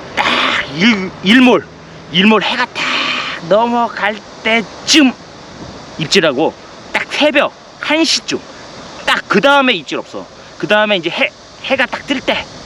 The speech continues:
기억 잘하세요, 구독자님들. 이 낚싯줄을 팽팽하게 당겨놨는데 바람이 불면서 살짝 늘어지는 경우가 있습니다. 그때 이 줄을 팽팽하게 해놓으려고 릴을 이렇게 당겨놓으면 절대 안 됩니다.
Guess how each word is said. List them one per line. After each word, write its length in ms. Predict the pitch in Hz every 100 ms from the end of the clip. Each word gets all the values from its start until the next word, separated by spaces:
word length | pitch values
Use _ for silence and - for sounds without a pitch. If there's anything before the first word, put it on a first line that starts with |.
| - - - - -
기억 180 | - 247
잘하세요, 420 | 277 220 226 196
구독자님들. 760 | 147 143 151 127 110 107 139 139 - - - - - - - - - - - -
이 120 | 185
낚싯줄을 500 | 180 208 294 - 277
팽팽하게 480 | 240 285 311 302 247
당겨놨는데 760 | 285 302 311 254 214 196 196 127
바람이 420 | - 202 233 196
불면서 400 | 208 196 175 185
살짝 640 | - 247 254 247 - 226
늘어지는 460 | 147 185 233 226 208
경우가 260 | 190 170 143
있습니다. 480 | - 117 139 127 - - - - - -
그때 420 | 190 - 226 233
이 160 | 160 175
줄을 360 | - 190 214 254
팽팽하게 680 | - 277 - 294 277 233 233
해놓으려고 580 | 247 240 208 185 185
릴을 320 | 131 160 196 196
이렇게 180 | 147
당겨놓으면 480 | 160 - 196 214 185
절대 220 | 147 143
안 100 | 156
됩니다. 380 | 139 143 123 127